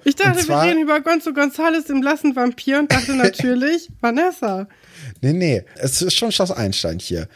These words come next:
Speaker 2: Und zwar, äh, wir, wir fragen eigentlich nur, wer gesagt hat, „Außerdem fühle ich mich bei Gonzo nicht wie das dritte Rad am Wagen.“ Und zwar entweder war es,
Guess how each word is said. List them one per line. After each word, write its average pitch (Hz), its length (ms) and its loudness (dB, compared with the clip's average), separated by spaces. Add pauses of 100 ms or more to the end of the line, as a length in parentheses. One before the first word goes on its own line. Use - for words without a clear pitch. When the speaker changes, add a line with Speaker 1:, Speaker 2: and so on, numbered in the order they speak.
(180)
Speaker 2:
Und 131 160 0
zwar, 156 520 0
äh, 151 840 -2 (140)
wir, 123 160 -2
wir 123 80 0
fragen 139 320 -2
eigentlich 123 380 -4
nur, 120 320 0
wer 113 120 0
gesagt 104 480 -2
hat, 110 140 0
„Außerdem 101 320 -2
fühle 95 160 -10
ich 95 120 -12
mich 98 180 -6
bei 90 80 -8
Gonzo 90 340 -6
nicht 85 160 -8
wie - 60 -20
das 80 180 -10
dritte - 320 -16
Rad 80 120 -8
am 78 160 -10
Wagen.“ 78 300 -12 (580)
Und 117 160 0
zwar 139 480 -2
entweder 101 600 0
war 113 180 2
es, 117 160 -4